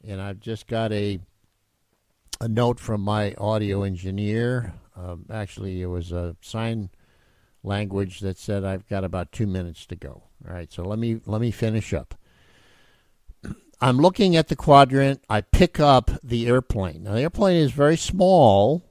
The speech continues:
all right, because we have separated quite a bit.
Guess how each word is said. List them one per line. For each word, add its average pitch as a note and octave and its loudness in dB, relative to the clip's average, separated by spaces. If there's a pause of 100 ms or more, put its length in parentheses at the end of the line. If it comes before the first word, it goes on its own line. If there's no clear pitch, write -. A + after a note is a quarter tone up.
(600)
all A2 -6
right, G#2 -4
because A2 -2
we A2+ -2
have G#2+ -2
separated G#2+ -2 (400)
quite A#2+ 0
a F#2 -2
bit. F#2 -6